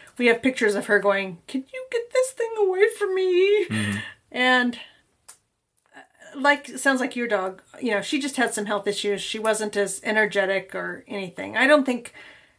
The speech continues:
Speaker 1: I don't know that Scuttle ever enjoyed Dobby.
Speaker 2: No, I don't think so. I think when it boils right down to it, um, I, we are not experts.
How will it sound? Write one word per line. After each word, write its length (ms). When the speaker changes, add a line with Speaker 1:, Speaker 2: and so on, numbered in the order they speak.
Speaker 1:
I 80
don't 180
know 160
that 120
Scuttle 280
ever 200
enjoyed 380
Dobby. 500
Speaker 2:
No, 220
I 80
don't 100
think 120
so. 120
I 100
think 220
when 120
it 40
boils 180
right 100
down 200
to 160
it, 140
um, 480
I, 140
we 260
are 100
not 200
experts. 560